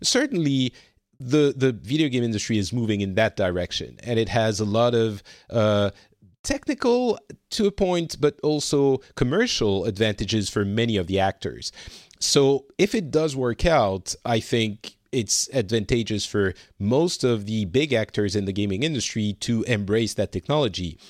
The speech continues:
And if we look back, we've seen that technology implemented, or trials at implementing this technology, ever since OnLive, which was launched, what was it, two thousand eight, in the form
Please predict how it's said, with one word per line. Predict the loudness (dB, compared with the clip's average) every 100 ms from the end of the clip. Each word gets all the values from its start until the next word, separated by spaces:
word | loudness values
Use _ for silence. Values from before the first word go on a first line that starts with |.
| -20 -2
And | 0 0 -2
if | -6 -2
we | 0
look | 0 -2
back, | 0 0 2 -2 -6 -20 -20 -6
we've | -2 -2
seen | -2 -4 -2 -2
that | -2 -2
technology | -4 -2 0 0 -2 -4 -6 _ _ _ _ -4
implemented, | -2 0 2 0 0 0 0 -2
or | -2 -2
trials | 0 0 2 2 2 -2 -2
at | -4 -2
implementing | -2 0 0 0 -2 -2 -4 -6
this | -4 -2
technology, | -4 -2 -2 -2 -4 -4 -4 -10 -20 -20 -2
ever | 0 0 0
since | 0 0 -2 -4 0
OnLive, | 0 2 2 2 0 0
which | -4 0
was | 0 0
launched, | 0 0 0 -2 -6 -8 -10
what | -8 -2
was | -2
it, | -2 -6 _ _ _ _ -6
two | -2
thousand | 0 0 0 0 0 -2 -6 _ _ _ _ _ _ _ _ _ 0
eight, | 2 2 0 -4 -6 -2
in | 0 2
the | 0
form | 2 2 2 0 -2